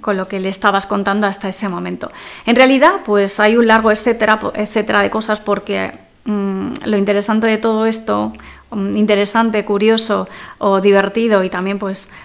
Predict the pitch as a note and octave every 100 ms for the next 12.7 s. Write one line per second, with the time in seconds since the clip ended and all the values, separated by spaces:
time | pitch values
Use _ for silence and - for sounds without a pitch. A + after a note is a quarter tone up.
0 | - - F#3+ G3 G3 G3+ G#3 G3+ A3+ G#3
1 | G#3 G3+ G3+ G#3+ G#3+ G3+ G3+ A3 G#3+ G#3
2 | G3+ G3 F#3 G#3+ A3 G3 F#3+ G#3 G#3 G#3+
3 | A3+ A3+ A3 G#3+ G#3 G#3 G#3+ G#3+ G#3+ A3+
4 | A3 G#3 G3+ G#3+ - - - G#3+ G#3+ G3+
5 | G#3 G#3+ G#3 G#3 G#3 G#3+ A3 G3 F#3+ G3+
6 | G3 G#3+ A3 G#3 G#3 G#3+ G#3 G3+ G3+ G3+
7 | G3 A3 G#3 G3 F#3+ F#3+ F#3 A3 A3 -
8 | - - - - G#3 F#3+ - G3+ G3 -
9 | - G3+ F#3+ G#3 G3 F#3+ G3+ G3+ G3+ G3+
10 | G3 F#3 G#3 G3+ G3+ G#3 G#3 G#3 G#3 G3+
11 | F#3+ F#3+ G3+ G3+ G3+ G#3+ G3+ G3+ G3 G3
12 | G3 G3 - G#3 G3+ G3+